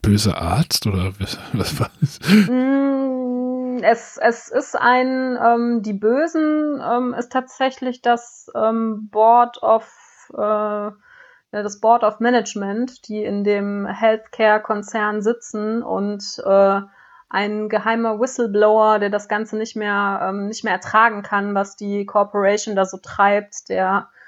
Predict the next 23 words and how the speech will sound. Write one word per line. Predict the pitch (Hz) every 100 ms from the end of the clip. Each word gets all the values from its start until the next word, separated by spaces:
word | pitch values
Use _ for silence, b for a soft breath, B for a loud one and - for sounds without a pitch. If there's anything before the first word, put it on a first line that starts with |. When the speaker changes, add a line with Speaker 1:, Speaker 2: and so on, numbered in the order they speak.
| b _
Speaker 2:
hat | - 214 - -
an | - 202
ein | - 190 196 196
News-Outlet | 247 277 - 202 214 208 196 196 - -
Informationen | 208 220 202 202 254 233
geleakt | 202 196 196 226 - - - - _ -
und | 196 196 202
in | - 202
dem | 202
Social | 226 226 220
Deduction | 202 202 202 - 214
Game | 208 208 208
gibt | 214
es | 208 - - _ _ _ _
einen | 202 247 339
Guten | 269 269 285 285 320 - -
<laughs> | - -
und | - 262
alle | 185 226
anderen | 208 220 226 214
sind | 214 202
die |
Bösen | 196 208 220 196 208